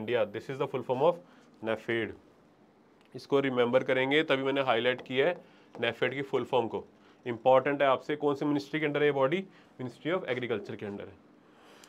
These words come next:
राइट। ये इम्प्लीमेंटिंग एजेंसी है किसकी? प्राइस सपोर्ट ऑपरेशन की। जो एमएसपी जो regime है अपनी, मिनिमम सपोर्ट प्राइस, राइट,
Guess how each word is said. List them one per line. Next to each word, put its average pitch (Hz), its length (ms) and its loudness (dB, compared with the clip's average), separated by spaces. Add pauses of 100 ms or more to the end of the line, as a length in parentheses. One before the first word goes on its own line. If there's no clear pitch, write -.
(280)
राइट। 143 240 0
ये 135 140 2
इम्प्लीमेंटिंग 143 560 0
एजेंसी 143 320 -2
है 156 80 2
किसकी? 151 280 -6
प्राइस 139 320 0
सपोर्ट 131 260 -4
ऑपरेशन 123 340 -4
की। 117 100 -6
जो 131 80 2
एमएसपी 139 400 2
जो 143 80 -4
regime 139 340 0
है 131 60 6
अपनी, 117 260 -2 (340)
मिनिमम 135 240 2
सपोर्ट 131 380 -2
प्राइस, 120 360 0 (380)
राइट, 165 240 2